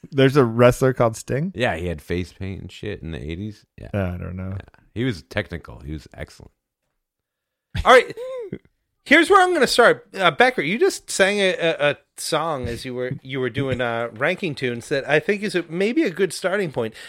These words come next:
Speaker 3: Is this a better or worse song than What You're Doing from Beatles for Sale? Is Wait a better or worse song than What You're Doing?
Speaker 2: Yes.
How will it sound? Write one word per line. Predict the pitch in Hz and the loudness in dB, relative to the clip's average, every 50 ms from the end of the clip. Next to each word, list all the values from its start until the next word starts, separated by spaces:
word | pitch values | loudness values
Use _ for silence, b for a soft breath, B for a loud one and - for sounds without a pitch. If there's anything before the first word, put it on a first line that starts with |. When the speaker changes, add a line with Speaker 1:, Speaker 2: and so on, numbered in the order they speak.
| B B B B B - | B B B B B 0
Speaker 3:
Is | 190 180 135 156 | 2 2 2 2
this | 240 349 339 - | 2 2 4 2
a | 381 247 | 2 0
better | 170 - - 170 180 196 240 240 214 | 2 4 6 6 6 6 4 4 4
or | 190 170 165 151 | 4 2 2 2
worse | 143 165 170 165 160 - | 0 0 0 0 0 -2
song | - - 160 165 170 160 151 139 143 151 - 127 | 0 0 2 2 2 2 0 -2 -6 -10 -12 -12
than | 110 113 131 123 117 123 117 101 104 | -6 -4 -2 -2 -2 -4 -8 -8 -2
What | 120 156 170 165 - - - | 2 2 2 2 0 -4 -4
You're | 196 170 147 | -4 -4 -4
Doing | 120 - 151 175 180 143 117 107 98 | -2 -2 -2 0 0 0 -2 -4 -6
from | - - 120 113 104 | -8 -8 -8 -6 -6
Beatles | 120 120 117 123 110 - - | -6 -4 -4 -6 -6 -8 -8
for | 123 113 | -10 -8
Sale? | - - 143 135 110 78 - - _ _ _ _ _ _ _ _ _ _ _ _ _ _ _ _ _ _ _ _ _ - | -6 -6 -4 -4 -6 -6 -10 -16 _ _ _ _ _ _ _ _ _ _ _ _ _ _ _ _ _ _ _ _ _ -12
Is | 123 104 98 | -12 -10 -12
Wait | 90 85 90 107 135 147 160 190 214 - - - | -14 -10 -2 2 4 6 6 4 2 -2 -6 -4
a | 151 139 | -4 -4
better | 110 104 165 165 135 156 170 175 180 - | -2 0 0 2 2 2 0 0 -2 -4
or | 165 165 165 | -6 -6 -4
worse | 147 113 113 120 - | -6 -6 -6 -6 -8
song | - 110 98 107 117 120 | -8 -10 -10 -10 -10 -10
than | 127 120 107 | -10 -10 -10
What | 101 101 - - - | -12 -14 -14 -16 -16
You're | 135 | -14
Doing? | 165 196 185 82 | -14 -12 -6 -2
Speaker 2:
Yes. | 90 90 78 - - - - | 0 0 0 -2 -6 -16 -20